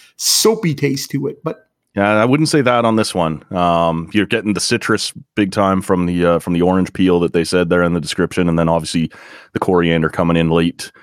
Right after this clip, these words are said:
Speaker 2: on the, uh, on the taste buds. This one, the, like I said, it's called the Sprang. It reminds me back in the day, that mid nineties wrestling scene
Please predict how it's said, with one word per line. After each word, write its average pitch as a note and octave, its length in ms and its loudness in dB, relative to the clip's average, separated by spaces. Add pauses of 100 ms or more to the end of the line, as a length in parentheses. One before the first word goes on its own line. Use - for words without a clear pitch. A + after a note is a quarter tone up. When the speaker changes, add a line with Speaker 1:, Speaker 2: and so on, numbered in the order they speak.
(260)
Speaker 2:
on E2+ 180 -2
the, E2 260 0
uh, E2 160 0
on G2+ 200 0
the F#2 60 0
taste G2 300 -2
buds. F#2 220 -2
This A#2+ 180 -2
one, G#2+ 200 2
the, E2+ 200 -2 (460)
like G2 140 -2
I - 20 -12
said, F#2+ 120 -4
it's - 60 -14
called C3 220 0
the F#2 80 -6
Sprang. G2+ 580 -2
It F2+ 120 -6
reminds G2 420 -2
me F#2 240 -4 (640)
back C#3+ 260 0
in D3 60 0
the B2 80 -2
day, B2 640 0
that A2+ 180 -2
mid C#3 300 0
nineties B2+ 720 -2 (320)
wrestling B2+ 560 0
scene B2+ 520 0